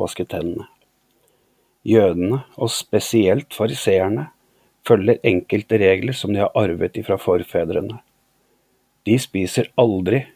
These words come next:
uten først å ha vasket hendene. Når de kommer hjem fra markedsplassen, må de alltid vaske seg før de ror-,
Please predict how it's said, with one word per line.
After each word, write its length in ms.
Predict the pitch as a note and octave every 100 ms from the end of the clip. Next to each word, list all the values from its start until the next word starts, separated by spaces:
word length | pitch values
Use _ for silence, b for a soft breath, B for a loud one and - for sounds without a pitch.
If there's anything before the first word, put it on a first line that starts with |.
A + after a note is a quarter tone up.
| _
uten 400 | G#2+ F2+ - -
først 320 | - C#3 - -
å 140 | G#2
ha 60 | G2
vasket 320 | F#2 G#2 -
hendene. 320 | F2+ D#2+ F2+ - _ _ _ _ _ _ _ _ _ _ _
Når 140 | G#2 A2
de 40 | B2+
kommer 300 | A2 G#2+ A2+
hjem 100 | F#2+
fra 160 | B2
markedsplassen, 840 | B2 G#2 F2 F2 - - G#2+ - C#3
må 60 | F#2
de 80 | F#2+
alltid 320 | G#2+ G2 - A#2
vaske 300 | G2+ - F#2
seg 140 | A#2+
før 160 | B2 G#2+
de 140 | G#2+ A2+
ror-, 300 | F#2+ E2+